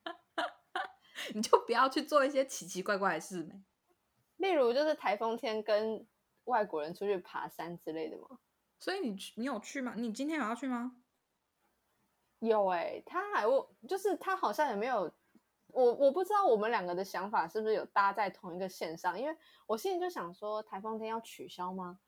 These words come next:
Speaker 2: 可是他没有提啊，他还问我说，要不要我过去接你，你怎么过来？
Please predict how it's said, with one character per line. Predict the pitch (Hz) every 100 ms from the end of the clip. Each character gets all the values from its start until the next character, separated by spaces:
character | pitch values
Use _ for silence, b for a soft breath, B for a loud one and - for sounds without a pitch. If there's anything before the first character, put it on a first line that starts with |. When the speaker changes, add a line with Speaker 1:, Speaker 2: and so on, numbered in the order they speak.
| _ _
Speaker 2:
可 | -
是 | 339
他 | 349 392
没 | 370
有 | 214
提 | - - 175
啊， | 175 -
他 | 320
还 | 302 262
问 | 294
我 | 214 156
说， | - 190 190 196 _
要 | -
不 | 285
要 | 247
我 | 160
过 | 190
去 | 214
接 | 190 180 165
你， | 175 -
你 | 170
怎 | 175
么 | 156
过 | - 190 98
来？ | 52 -